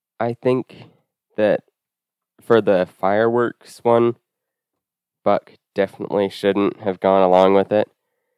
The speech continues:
But I can see how he goes along with the other things, because even though it's technically going out of school when he shouldn't have to go get the car,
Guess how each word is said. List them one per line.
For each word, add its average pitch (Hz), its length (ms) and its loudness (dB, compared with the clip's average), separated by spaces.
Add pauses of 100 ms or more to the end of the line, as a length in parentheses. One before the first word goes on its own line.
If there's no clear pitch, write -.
(540)
But 98 220 4
I 98 120 0
can 95 360 -4 (500)
see 113 600 -2 (400)
how 98 280 -2
he 98 160 -6
goes 98 300 0
along 92 400 0
with 90 180 0 (840)
the 95 140 0
other 101 180 0
things, 107 580 -4 (920)
because - 300 -8
even 98 320 -4
though 92 380 2
it's - 380 -10 (160)
technically 92 800 -2 (1040)
going 92 300 2
out 90 180 2
of 85 120 -2
school 98 440 2
when 87 100 4
he 87 100 -2
shouldn't 90 420 -2
have 82 340 -2 (240)
to 92 80 -12
go 87 200 -2
get 87 220 -4
the 87 80 -12
car, 87 520 0